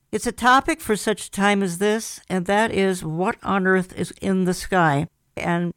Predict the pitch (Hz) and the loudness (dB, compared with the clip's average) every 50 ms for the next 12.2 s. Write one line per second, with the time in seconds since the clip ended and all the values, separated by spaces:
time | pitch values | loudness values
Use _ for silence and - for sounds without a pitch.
0 | _ _ - 226 240 233 226 226 - - 175 202 220 254 302 277 - 214 214 220 | _ _ -4 -2 -2 -2 -2 -4 -6 -6 -4 -2 0 0 0 0 0 0 0 0
1 | 214 - - 185 185 180 170 170 - - - 190 190 185 185 190 - - - 170 | 0 -2 -2 0 0 0 0 -2 -4 -2 0 0 0 2 0 0 -2 -2 -2 0
2 | 175 175 165 180 180 185 185 - - 190 185 185 185 180 - - 180 151 - - | 0 2 2 2 0 0 -2 -2 -2 0 0 0 -2 -4 -4 -2 -2 -2 -2 -4
3 | _ _ _ _ _ - 190 175 - 196 196 196 190 185 185 185 180 180 - 185 | _ _ _ _ _ -2 -2 0 2 4 4 4 4 4 4 4 2 2 0 -2
4 | 180 170 170 160 - 185 175 175 170 - 185 185 180 165 175 175 175 - - 170 | -2 -2 -2 -2 0 0 0 0 0 -2 -2 -2 0 2 0 0 0 -2 -4 -4
5 | - - 180 180 185 190 190 185 - 196 190 196 208 202 190 185 170 165 156 170 | -2 0 2 2 4 2 2 0 0 2 2 2 0 0 -2 -2 -2 -2 -2 -2
6 | 165 160 170 175 - _ _ _ _ - 165 190 196 185 185 180 180 175 190 196 | -4 -4 -4 -4 -8 _ _ _ _ -6 -2 2 2 4 4 2 2 2 0 2
7 | 190 185 190 196 - - - 240 226 - 220 220 254 320 302 208 175 185 180 165 | 2 2 0 -2 -4 -6 -6 -8 -6 -4 -4 -2 -2 -2 -2 -2 -2 -2 -2 0
8 | - 170 175 175 165 156 - 175 175 165 165 170 180 185 180 185 - - 185 185 | 0 0 0 0 -2 -2 -2 -2 0 2 2 0 0 0 -2 -2 -2 0 0 0
9 | 185 180 180 214 220 - - 220 214 208 196 - 175 175 165 175 180 165 170 170 | 0 0 0 -2 -2 -4 -4 -2 -2 -2 -2 -2 -4 -4 -4 -2 -4 -4 -4 -4
10 | 160 165 170 185 214 247 254 233 226 220 220 214 185 180 170 170 170 - - 196 | -4 -2 -2 -2 -2 -2 -2 -2 0 0 0 0 0 0 0 2 0 0 -2 -2
11 | 190 190 196 190 190 - - 240 226 - - - - 277 339 381 381 294 208 165 | -2 -2 -2 -2 -4 -4 -6 -6 -6 -8 -10 -8 -2 2 4 4 4 4 2 0
12 | 151 156 - - | -2 -4 -8 -14